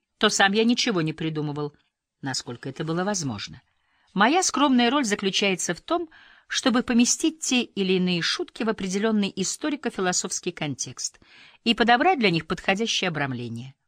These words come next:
Список литературы по традиции приводится на последних страницах.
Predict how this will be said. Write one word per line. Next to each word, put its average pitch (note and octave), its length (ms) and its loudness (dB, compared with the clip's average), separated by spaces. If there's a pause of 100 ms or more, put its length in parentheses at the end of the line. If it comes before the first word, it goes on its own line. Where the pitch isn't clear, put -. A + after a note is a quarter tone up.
(480)
Список - 460 -2
литературы D#3+ 540 0
по D#3 140 -8
традиции D3 540 -4
приводится D#3+ 520 -6
на E3+ 80 -4
последних F3 460 -6
страницах. F3+ 720 -8